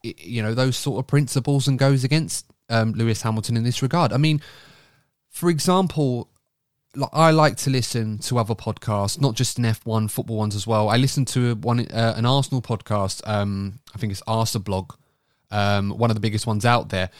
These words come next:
Um, so if they listen to this, shout out to those guys. Really good at what they do. And even they were talking about this incident. And this is a football podcast specifically for a football team where it's completely in isolation what's going on with a football club,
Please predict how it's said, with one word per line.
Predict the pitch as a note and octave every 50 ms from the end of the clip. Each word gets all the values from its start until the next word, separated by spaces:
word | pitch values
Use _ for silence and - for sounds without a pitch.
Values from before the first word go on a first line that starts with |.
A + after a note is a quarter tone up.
| - - - - -
Um, | G#2+ G#2+ G#2+ G#2
so | G2+ - - A#2
if | G#2+ -
they | - G#2+
listen | A2 G#2+ G#2 A2+ G2+
to | - G#2+
this, | A2+ G#2 -
shout | - A2+ G#2+ G2+
out | G#2+ - -
to | -
those | G#2 A2 A#2+ B2 -
guys. | - G#2 F2+ F#2 - -
Really | G2+ A2 A#2 A2+ G#2+
good | A2+ G#2
at | G2
what | G#2 G2
they | F#2
do. | G#2 G2+ C#3 B2 G2 - - - - - - - _ -
And | E3 D#3 -
even | F#3 A3 A3+ A3+ A3+ G#3+ F#3+ C3+
they | B2 D3 F3+ G3+ G#3 E3+ A2+ G2 F#2 - _ _ _ -
were | C3
talking | A#2+ - - C3+ A#2+ - - A#2+
about | A2 G#2 - G#2+ G2 F#2+ - _ _ -
this | - A2+ G2+ - -
incident. | A2+ A2 - - G2 F#2+ F2+ F#2 - _ _ _ _ _ _ _ _ _ -
And | B2+ C#3 F3+
this | G#3 - A#3+
is | G#3 G#3+
a | E3+
football | - - - G3+ G3+ - F3+ D3+
podcast | - - A2+ - - A2+ G#2 -
specifically | - - D3+ - - G#3 - - D3+ D3+ D3+
for | - - C#3 C3
a | A#2+
football | - - - G3+ F#3 - - C3+ B2 A2+
team | - - A#2 G2+ G2+ G2+
where | G2 A2 B2+ B2+ B2+ B2
it's | - C3+ -
completely | - - C#3 - E3 A3 A#3 G#3 F#3+ E3+
in | D3 D3+
isolation | D3 D3 C#3+ - D3 D3 C#3+ - B2+ B2
what's | F#2 -
going | - C3 A#2+ A#2+
on | A#2+
with | A#2 A2
a | G#2+
football | - E3+ - - B2+
club, | - - G#2+ G#2